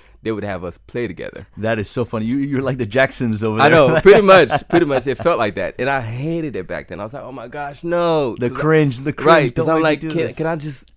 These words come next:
Speaker 1: play and be a kid?" No, no, no, grab your instrument. 'Cause they were so proud to show off their kids. But it actually, now thinking about it, now that I'm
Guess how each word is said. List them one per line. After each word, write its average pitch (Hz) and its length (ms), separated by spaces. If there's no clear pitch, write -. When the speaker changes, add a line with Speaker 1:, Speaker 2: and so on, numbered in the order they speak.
Speaker 1:
play 147 280
and 135 80
be 139 100
a 131 60
kid?" 151 280
No, 117 160
no, 113 200
no, 175 240
grab 175 260
your 170 100
instrument. 165 420
'Cause 135 160
they 143 60
were 143 100
so 120 40
proud 120 500
to 131 100
show 120 300
off 107 220
their 95 160
kids. 113 500
But 120 260
it 123 200
actually, 123 580
now 120 260
thinking 120 220
about 87 200
it, 85 60
now 92 240
that 95 180
I'm 87 220